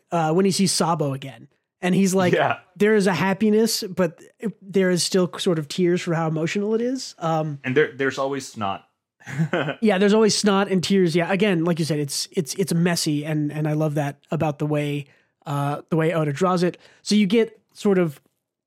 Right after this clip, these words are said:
Speaker 1: Kuma getting tested on in this chapter, and, uh, Bonnie getting, getting healed.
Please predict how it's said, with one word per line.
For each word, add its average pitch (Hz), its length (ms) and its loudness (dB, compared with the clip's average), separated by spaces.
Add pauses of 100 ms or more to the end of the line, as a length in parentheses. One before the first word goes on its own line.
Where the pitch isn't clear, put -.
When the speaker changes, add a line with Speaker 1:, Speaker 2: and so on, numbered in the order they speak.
(100)
Speaker 1:
Kuma 214 300 4
getting 175 220 2
tested 196 400 -2
on 170 380 0
in 165 120 -4
this 165 140 -2
chapter, 156 600 -4
and, 147 520 -6 (440)
uh, 139 440 -4 (480)
Bonnie 202 420 2
getting, 175 840 2
getting 156 200 -2
healed. 233 560 2